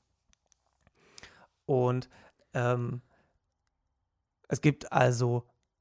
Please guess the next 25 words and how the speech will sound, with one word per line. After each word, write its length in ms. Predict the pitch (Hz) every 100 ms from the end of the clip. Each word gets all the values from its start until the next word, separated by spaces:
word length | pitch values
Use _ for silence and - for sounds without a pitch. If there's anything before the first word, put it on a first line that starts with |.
| _ _ _ -
doofe 420 | 139 131 131 123 -
und 180 | 127 117
dumme 380 | 135 135 127 - _ _
Fragen, 600 | - 123 127 123 123 123
genauso 460 | 120 185 185 120 107
wie 80 | 165
es 200 | - - _
doofe 320 | 127 113 117
und 220 | 135 123 113
dumme 200 | 107 117
Antworten 560 | 123 151 113 107 -
gibt. 300 | 110 - - _ _ _ _ - - -
Ähm, 380 | 123 117 117 113 _ _ _ _ _ _ _ _ _ _ _ _ _
und 420 | - 143 147 - _ _ _ -
was 340 | 185 143 147
es 220 | 160 -
aber 480 | - 127 120 120 - _ _ _ _ _ _ _ _ _ _ -
eben 360 | 139 113 113
nicht 320 | - 165 175 -
gibt, 340 | 139 - -
ma-, 300 | 135 127 156
wie 100 | 147
gesagt, 300 | 139 117 -
meine 220 | 120 135
Meinung 360 | 143 139 139